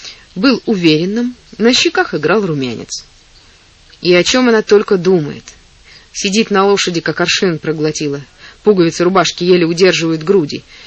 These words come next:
Чёрт бы её побрал. «Если не прибавишь ходу, уедем без тебя», предупредил он. С этими словами он пришпорил Бурана,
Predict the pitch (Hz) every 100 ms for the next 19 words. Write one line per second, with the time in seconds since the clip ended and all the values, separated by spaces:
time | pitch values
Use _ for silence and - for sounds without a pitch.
0 | - - - 220 151 156 156 185 190 180
1 | 127 120 _ - - - _ _ _ -
2 | - 156 156 190 208 180 170 180 180 170
3 | - 196 196 190 180 180 175 - 208 190
4 | 151 - - 151 156 156 156 139 143 -
5 | - - _ - _ - - - - -
6 | - - 196 208 208 196 - 202 196 233
7 | 254 247 - 185 185 196 - - 214 160
8 | 151 147 160 185 233 254